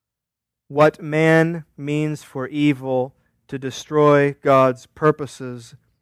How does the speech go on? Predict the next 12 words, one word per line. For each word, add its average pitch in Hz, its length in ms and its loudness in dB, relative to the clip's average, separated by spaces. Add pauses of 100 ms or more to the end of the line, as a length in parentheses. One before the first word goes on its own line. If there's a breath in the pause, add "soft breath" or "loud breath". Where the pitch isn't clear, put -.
(380)
God 131 380 6
irreversibly 143 1040 2
means 131 580 -8
and 120 280 -14
uses 120 720 -14 (160)
for 113 600 -12 (340)
good. 104 400 -16 (3000)
And 135 100 -6
that's 147 180 -2
different 175 420 0
than 139 160 -4
saying 131 720 -2